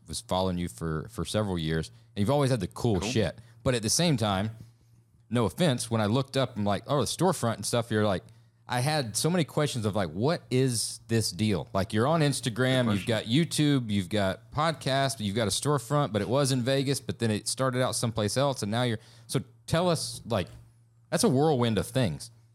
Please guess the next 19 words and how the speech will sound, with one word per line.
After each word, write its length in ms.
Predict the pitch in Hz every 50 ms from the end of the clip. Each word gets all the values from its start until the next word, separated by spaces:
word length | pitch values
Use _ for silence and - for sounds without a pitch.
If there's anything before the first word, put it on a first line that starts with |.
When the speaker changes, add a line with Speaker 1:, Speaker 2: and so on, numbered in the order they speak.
| _ _ _ _ _ _ _ _ _ _ _ _ _ _ _ _ _ _ -
Speaker 1:
I'm 180 | - 139 127 135
ready. 240 | 139 143 - 120 107 - -
Speaker 2:
<laughs> 100 | - -
You, 160 | 120 117 - - 110 107 -
you, 220 | 139 135 120 147
you 200 | 170 156 131 127
ready? 340 | 117 127 143 180 180 175 -
All 140 | - 123 120
right. 160 | 110 - - -
So 340 | - 127 117 113 - - - _ _ -
origin 360 | 123 127 139 143 135 175 180
story, 380 | 170 175 202 196 208 208 220 185
is 100 | 131 113
that 160 | 127 131 131
what 100 | 135 135
we're 120 | 135 135
kinda, 360 | 131 - 165 160 165 170 131 120
all 80 | - 151
right, 200 | 165 160 147 -